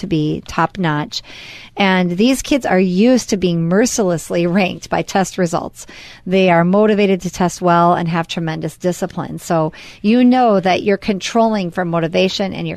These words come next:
controlling for intellect in this study. And the first group was technology free.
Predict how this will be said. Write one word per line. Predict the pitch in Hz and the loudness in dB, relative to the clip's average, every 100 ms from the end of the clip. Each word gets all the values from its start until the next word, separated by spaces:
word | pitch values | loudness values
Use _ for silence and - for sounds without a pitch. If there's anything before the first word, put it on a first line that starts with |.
| - | -8
controlling | 165 - 185 185 175 | -10 -4 -4 -4 -6
for | - | -8
intellect | - 180 - 170 - - | -6 -6 -6 -8 -6 -6
in | 156 | -4
this | 156 | -6
study. | - 175 160 160 185 - - - - - - - | -6 -4 -4 -4 -10 -14 -20 -18 -20 -20 -20 -4
And | 196 185 180 175 | 0 2 0 0
the | 185 | -2
first | - 262 294 - | 2 2 2 0
group | 190 202 - | 0 0 0
was | 185 185 | 0 0
technology | 220 - 175 165 170 240 | -4 -4 -4 -4 -2 -4
free. | - 185 160 233 | 0 0 2 0